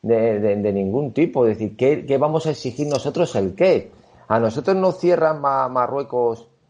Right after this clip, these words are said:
la frontera o nos echa la, o, o, o impide la salida de españoles de su país o los echa o lo que sea, y todavía vamos nosotros y le damos ma-, y le damos mascarillas a ellos, eh, porque hay que nutrirles y hay que ser solidarios con el norte de África. Es decir, eso es España.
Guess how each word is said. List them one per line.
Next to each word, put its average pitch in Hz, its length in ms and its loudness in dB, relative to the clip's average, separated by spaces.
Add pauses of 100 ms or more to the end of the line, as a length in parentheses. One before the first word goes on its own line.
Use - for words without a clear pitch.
(180)
la 110 180 0
frontera 120 600 -4
o 127 100 0
nos 98 220 -8
echa 131 260 -6
la, 117 480 -4
o, 85 440 -6
o, 95 540 -2
o 98 60 -2
impide 135 360 -2
la 123 120 0
salida 120 360 -2
de 113 100 0
españoles 113 460 -2
de 110 100 0
su 98 140 -10
país 113 260 0
o 101 140 2
los 92 220 -2
echa 135 320 0
o 113 60 4
lo 101 100 0
que 90 100 -4
sea, 135 440 0 (400)
y 117 120 -4
todavía 117 380 4
vamos 170 220 0
nosotros 165 480 -4
y 160 80 -4
le 147 140 0
damos 147 320 0
ma-, 143 160 -4
y 131 40 -4
le 117 120 0
damos 143 260 -2
mascarillas 147 640 0
a 113 140 2
ellos, 151 400 -2 (120)
eh, 101 460 -6 (160)
porque 104 260 0
hay - 80 0
que 147 140 0
nutrirles 139 600 -2
y 127 40 -2
hay 120 80 0
que 123 320 0
ser 123 160 -6
solidarios 117 560 0
con 107 140 -6
el 110 100 -2
norte 120 240 0
de 113 60 4
África. 123 260 0
Es 110 100 0
decir, 117 140 0
eso 131 180 0
es 156 100 -2
España. 135 600 0